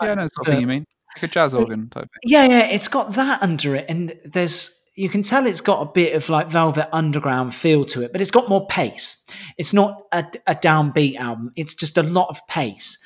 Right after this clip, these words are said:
Speaker 2: and clearly it's well thought of because Rolling Stone ended up putting it in their top five hundred albums of all time.
Speaker 1: Wow.
Speaker 2: It, it came in the three hundreds. It was, like, three hundred forty-one.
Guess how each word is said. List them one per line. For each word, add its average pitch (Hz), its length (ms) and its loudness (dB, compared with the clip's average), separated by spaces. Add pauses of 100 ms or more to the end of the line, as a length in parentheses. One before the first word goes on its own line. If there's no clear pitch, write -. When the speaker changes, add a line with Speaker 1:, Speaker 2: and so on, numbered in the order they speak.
(280)
Speaker 2:
and 190 180 2
clearly 269 420 2
it's 147 140 -6
well 165 200 4
thought 165 400 -2
of - 160 -16
because 151 260 -6
Rolling 220 320 2
Stone 180 340 0
ended 131 200 -4
up 143 160 -6
putting 160 240 -4
it 147 100 -10
in 143 140 -6
their 135 200 -4
top - 320 -8
five 190 280 -2
hundred 165 320 -4
albums 131 520 -4 (280)
of 170 200 4
all 156 240 4
time. 123 520 -6 (360)
Speaker 1:
Wow. 135 220 -12 (140)
Speaker 2:
It, - 260 -6
it 175 160 2
came 208 240 2
in 196 120 4
the 175 60 2
three 170 340 0
hundreds. 135 440 -2
It 160 60 -8
was, 139 100 -8
like, 156 140 -2
three 170 160 -2
hundred 151 240 0
forty-one. 135 600 -4